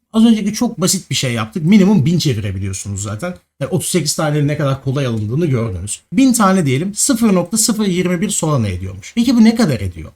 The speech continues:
diye merak ediyorsunuz. Hemen gidip buna da bakalım. Geldik buraya. Sıfır nokta kaçtı? Tam bir daha bir sayısına bakayım. Sıfır yirmi bir. Sıfır nokta sıfır yirmi bir. Eğer bundan bin tane biriktirirseniz, ki diyorum yani gerçekten basit.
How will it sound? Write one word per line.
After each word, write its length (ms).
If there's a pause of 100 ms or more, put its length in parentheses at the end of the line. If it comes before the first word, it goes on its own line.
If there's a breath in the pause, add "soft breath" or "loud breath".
diye 120
merak 380
ediyorsunuz. 540
Hemen 260
gidip 260
buna 160
da 100
bakalım. 280
Geldik 360
buraya. 380
Sıfır 600
nokta 400
kaçtı? 460
Tam 200
bir 60
daha 120
bir 60
sayısına 360
bakayım. 300
Sıfır 300
yirmi 280
bir. 200
Sıfır 540
nokta 320
sıfır 360
yirmi 400
bir. 180
Eğer 280
bundan 400
bin 140
tane 340
biriktirirseniz, 800
ki 160
diyorum 180
yani 220
gerçekten 600
basit. 260